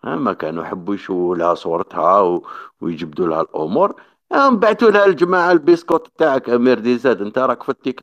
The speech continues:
توك وتشطح كي المريول بالكوكايين وكذا. والصغار بعثوا لها كلش. راهي شافتك في كاع الوضعيات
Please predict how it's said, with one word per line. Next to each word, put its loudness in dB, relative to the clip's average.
توك 2
وتشطح -6
كي -2
المريول 0
بالكوكايين -2
وكذا. 0
والصغار -2
بعثوا -2
لها 2
كلش. 0
راهي 2
شافتك -4
في -12
كاع 2
الوضعيات 0